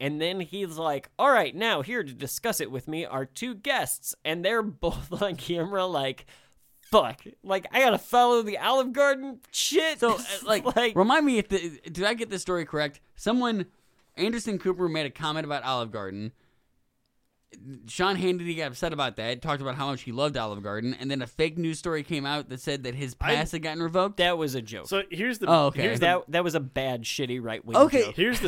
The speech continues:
Speaker 2: I,
Speaker 3: spot in which we
Speaker 2: I
Speaker 3: should
Speaker 2: actually
Speaker 3: be, the spot in which we should be outraged is that he tried to juxtapose those that were at the Capitol riots with normal people.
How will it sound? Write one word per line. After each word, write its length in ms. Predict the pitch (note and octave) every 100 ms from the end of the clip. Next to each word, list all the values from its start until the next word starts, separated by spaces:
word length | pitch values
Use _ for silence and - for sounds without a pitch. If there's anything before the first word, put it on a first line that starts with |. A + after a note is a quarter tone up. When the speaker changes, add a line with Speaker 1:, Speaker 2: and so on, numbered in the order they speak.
| F3
Speaker 2:
I, 200 | A3 D#3
Speaker 3:
spot 120 | D3
in 80 | B2+
which 140 | C#3 -
we 60 |
Speaker 2:
I 40 | B3
Speaker 3:
should 80 | F4+
Speaker 2:
actually 120 | D4+ A#2 A2
Speaker 3:
be, 60 | G2 - _ _ -
the 80 | B2
spot 320 | - E3+ F3
in 100 | C#3+
which 160 | C3+
we 120 | - A#2+
should 140 | A2+
be 100 | G#2
outraged 540 | G#2 G#2 F#2 F2+ F2+ A2
is 140 | F#2
that 260 | A2 G#2+ -
he 160 | A#2+
tried 520 | B2+ C#3+ B2+ A#2 A2+ G2 _ _ _ - - -
to 160 | B2+
juxtapose 1000 | G#2 C3 C3+ A#2 - A2 G2+ F2+ F2+ - - _ _ _ _ _
those 420 | G2+ G2+ B2 B2 A2
that 120 | A#2
were 140 | A2+
at 80 | A2
the 80 | G2+
Capitol 400 | A#2 A#2 A2 F#2+
riots 500 | F#2+ F#2 F2+ - - -
with 220 | G#2+ G2+
normal 420 | A2 A#2 A2 G2
people. 440 | - G2+ - -